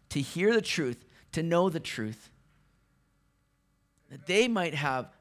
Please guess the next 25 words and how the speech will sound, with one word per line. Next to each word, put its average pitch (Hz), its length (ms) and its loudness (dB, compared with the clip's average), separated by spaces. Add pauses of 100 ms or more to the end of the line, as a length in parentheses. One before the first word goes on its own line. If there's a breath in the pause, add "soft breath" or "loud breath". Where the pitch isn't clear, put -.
the 135 80 -2
blessing 151 640 0
of 131 180 -2 (340 soft breath)
eternal 139 460 -4
life 123 320 -4
with 120 200 -8
you 127 160 -2
as 113 140 -8
well." 117 300 -4 (240 soft breath)
May 151 140 0
that 214 240 2
be 202 100 2
a 165 40 0
concern 151 680 -4
for - 240 -10
us. - 320 -8 (400 loud breath)
Now, 139 80 -2
notice 214 260 6
what 180 140 2
Paul 165 180 6
says 180 300 2
there 151 280 2 (220 soft breath)
as 143 220 2
well 147 360 8 (800)
in, 147 360 -2